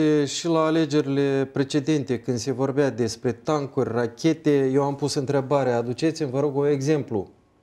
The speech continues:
într-un oraș de pe întreg globul pământesc, unde, e, primarul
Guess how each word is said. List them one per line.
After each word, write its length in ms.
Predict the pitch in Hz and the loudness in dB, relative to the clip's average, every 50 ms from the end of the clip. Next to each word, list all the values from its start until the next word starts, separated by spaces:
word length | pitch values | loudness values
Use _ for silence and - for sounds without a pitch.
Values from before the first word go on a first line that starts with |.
| _ _ _ _ _ | _ _ _ _ _
într-un 320 | - 123 117 143 139 131 | -4 0 0 2 2 2
oraș 300 | 135 135 143 147 156 143 | 2 2 2 2 0 0
de 140 | 123 123 139 | -2 -2 -4
pe 220 | 135 - 147 135 135 - - _ _ | -2 -2 -2 -4 -4 -8 -16 _ _
întreg 340 | - 127 113 120 151 165 143 | -8 -6 0 2 2 0 2
globul 280 | 131 147 156 151 147 143 | 2 0 0 0 -2 -2
pământesc, 680 | - - 139 143 143 139 135 - 139 123 95 - - - - _ _ | -2 -2 0 0 -2 -2 0 0 0 0 0 -4 -10 -16 -20 _ _
unde, 440 | - 139 147 156 139 131 113 95 - - - _ _ _ _ _ _ _ _ | -2 0 0 2 2 2 2 0 -2 -8 -18 _ _ _ _ _ _ _ _
e, 200 | - 117 117 117 | 0 2 2 2
primarul 720 | 117 117 147 147 156 160 147 143 131 113 104 95 98 - | 2 0 0 0 2 2 2 2 2 0 0 -2 -4 -6